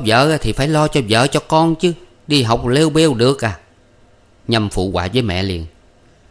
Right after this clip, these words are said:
"Với lại chẳng lẽ con đi học lại dắt vợ con theo đùm đề?" Ông hội đồng nói ác đi: "Thì mày cứ cưới vợ trước cho tao cái đã."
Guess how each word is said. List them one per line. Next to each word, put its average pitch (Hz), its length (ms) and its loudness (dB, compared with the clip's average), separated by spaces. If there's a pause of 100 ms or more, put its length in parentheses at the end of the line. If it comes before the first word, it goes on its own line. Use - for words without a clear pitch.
(180)
"Với 151 120 2
lại 120 560 -2 (160)
chẳng 117 180 0
lẽ 113 140 2
con 120 160 -2
đi 117 100 0
học 95 280 -6 (200)
lại 120 140 -2
dắt 175 220 -4
vợ 104 240 0
con 147 260 0
theo 156 200 -6
đùm 92 220 -4
đề?" 85 240 -4 (720)
Ông 107 180 -2
hội 92 160 -6
đồng 85 220 -4
nói 135 160 -2
ác 143 240 -6
đi: 104 200 -6 (880)
"Thì 101 120 -2
mày 131 160 4
cứ 180 160 4
cưới 196 280 6
vợ 117 200 6
trước 180 300 2
cho 151 80 4
tao 156 220 6
cái 156 160 2
đã." 139 420 4